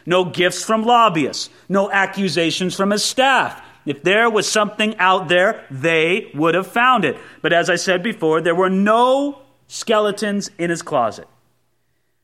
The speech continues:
Now again, I think it's amazing when we see this and the kind of integrity that Daniel had, and we all, we all look at our own lives and fall short of that somewhere or another.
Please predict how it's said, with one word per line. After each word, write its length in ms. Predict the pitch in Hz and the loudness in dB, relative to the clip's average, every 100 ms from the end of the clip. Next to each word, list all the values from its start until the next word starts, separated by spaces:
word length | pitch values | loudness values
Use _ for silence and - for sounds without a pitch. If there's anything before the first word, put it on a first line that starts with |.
| _ - | _ -12
Now 140 | - | -10
again, 420 | 233 262 196 107 - _ _ _ - | -4 -2 -2 -2 -12 _ _ _ -16
I 60 | |
think 160 | 156 185 | -10 -10
it's 140 | 180 | -6
amazing 600 | 165 151 156 139 113 107 | -2 0 0 -2 -6 -8
when 140 | 113 120 | -6 -6
we 100 | 120 | -6
see 300 | - 143 123 | -6 -6 -6
this 300 | 101 95 107 | -8 -12 -14
and 100 | 104 | -14
the 60 | |
kind 300 | - 156 165 | -10 -6 -4
of 100 | 147 | -4
integrity 760 | 127 120 - 196 147 123 113 110 | -6 -8 -6 -6 -4 -8 -8 -10
that 160 | 120 | -10
Daniel 460 | 131 147 160 131 113 | -8 -6 -6 -6 -6
had, 380 | 147 139 107 110 | -6 -6 -8 -10
and 120 | 104 | -10
we 120 | 117 | -8
all, 320 | 151 175 170 - _ _ _ | -6 -6 -8 -18 _ _ _
we 140 | 139 | -4
all 160 | 175 214 | -2 0
look 180 | 202 208 | -2 0
at 80 | 196 | 2
our 140 | 202 | 2
own 220 | 165 160 | 2 2
lives 400 | 139 131 175 185 | 2 2 0 -4
and 400 | 131 120 127 120 _ _ _ _ | -2 -2 -2 -6 _ _ _ _
fall 260 | 156 170 185 | 0 0 0
short 380 | - 185 180 175 | -4 0 0 0
of 80 | |
that 220 | 165 165 - | 0 0 -2
somewhere 600 | - 254 302 139 110 104 | -2 -2 0 0 0 -2
or 40 | |
another. 500 | 101 95 92 170 | -6 -8 -10 -10